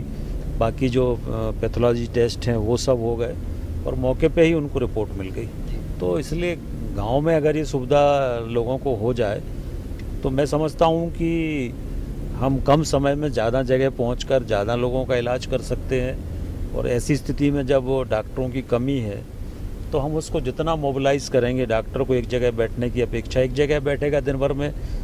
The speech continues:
जितने लोग आएंगे उनको ही देख पाएगा और जब doctor खुद गांव में जाएगा तो ज़्यादा लोगों को देख पाएगा और गांव के व्यक्ति को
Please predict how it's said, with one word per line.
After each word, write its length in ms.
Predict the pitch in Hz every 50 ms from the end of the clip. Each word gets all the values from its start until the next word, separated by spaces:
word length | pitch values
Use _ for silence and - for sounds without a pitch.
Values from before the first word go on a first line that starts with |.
| - - - - -
जितने 280 | 123 120 - 147 147
लोग 240 | 143 143 147 143 143
आएंगे 240 | 139 139 147 143 147
उनको 260 | 139 131 131 113 151
ही 60 | 147
देख 200 | 131 123 117 104 - -
पाएगा 260 | 110 107 101 98 104
और 100 | 107 110
जब 380 | 107 135 131 117 107 107 107 110
doctor 300 | 110 104 - - - 147
खुद 260 | - - - 147 143
गांव 260 | 131 127 131 131 139
में 120 | 143 143 135
जाएगा 400 | 127 123 127 135 127 127 135 - - - - - - - - - - - - - - - -
तो 60 | - -
ज़्यादा 280 | 151 160 160 160 160
लोगों 280 | 147 135 127 113 117 110
को 100 | 95 120
देख 180 | 104 107 104 - - -
पाएगा 320 | 110 113 127 143 160 175
और 200 | 175 165 165 160
गांव 340 | 135 127 120 127 143 156 151 139 -
के 80 | 160 156
व्यक्ति 400 | 139 135 127 - - - 156 143
को 260 | - 160 160 170